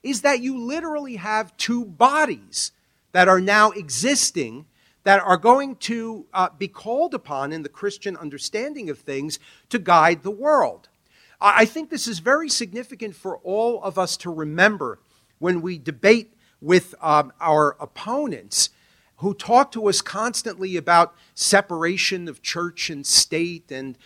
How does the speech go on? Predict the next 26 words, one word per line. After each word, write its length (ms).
the 80
fact 500
that 200
Christianity 880
violates 840
the 100
separation 800
of 100
church 380
and 100
state. 380
There 160
is 500
no 220
such 440
thing 380
as 180
separation 840
of 120
church 380
and 100
state 460
until 340
there 200
is 200
Christianity. 960